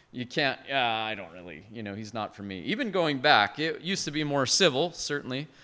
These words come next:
uh, back in the old days, but definitely where we're going now, it's hard to give a lot of praise to the other side of the aisle, and those divisions are real and they're there.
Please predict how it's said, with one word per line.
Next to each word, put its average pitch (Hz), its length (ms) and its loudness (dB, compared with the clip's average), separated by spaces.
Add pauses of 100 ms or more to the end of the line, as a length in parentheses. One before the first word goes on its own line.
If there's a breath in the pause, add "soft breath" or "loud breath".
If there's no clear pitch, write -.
(440 loud breath)
uh, 113 280 -2
back 123 320 2
in 120 100 0
the 117 140 2
old 127 220 4
days, 113 360 0
but 117 400 0
definitely 143 440 0
where 123 160 2
we're 113 100 -2
going 117 300 0
now, 123 200 4
it's - 180 0
hard 120 300 2
to 101 320 -4 (440 soft breath)
give 131 160 0
a 117 60 4
lot 110 240 8
of 98 100 0
praise 113 640 0
to - 160 -8
the 104 160 0
other 107 200 2
side 104 340 -2
of 92 60 -8
the 101 140 -6
aisle, 156 320 6
and 127 120 4
those 127 200 4
divisions 117 540 0
are 110 100 0
real 110 440 2
and 113 120 -2
they're 101 160 -2
there. 117 460 6